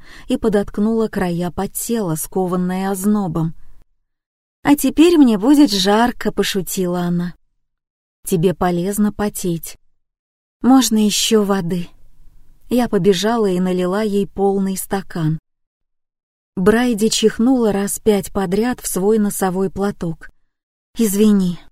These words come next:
«Перестань», перебила я, «тебе не за что извиняться». Я бросила её носовой платок в корзину с грязным бельём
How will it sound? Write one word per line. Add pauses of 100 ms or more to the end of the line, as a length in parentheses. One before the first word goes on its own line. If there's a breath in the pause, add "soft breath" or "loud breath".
(580)
«Перестань»,
перебила
я, (240 soft breath)
«тебе
не
за
что
извиняться». (1500)
Я
бросила
её
носовой
платок
в
корзину
с
грязным
бельём